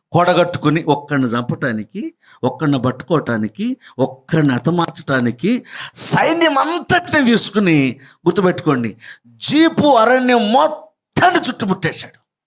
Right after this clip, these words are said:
ఏం చేశాడు? అరణ్యం మొత్తాన్ని చుట్టుముట్టి కొంచెం కొంచెం, కొంచెం కొంచెం, కొంచెం కొంచెం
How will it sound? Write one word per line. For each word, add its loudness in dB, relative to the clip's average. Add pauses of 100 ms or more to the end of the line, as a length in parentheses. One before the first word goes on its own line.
(1300)
ఏం 0
చేశాడు? 0 (1000)
అరణ్యం 2
మొత్తాన్ని 0
చుట్టుముట్టి 0 (280)
కొంచెం -2
కొంచెం, -6
కొంచెం -4
కొంచెం, -8
కొంచెం -4
కొంచెం -6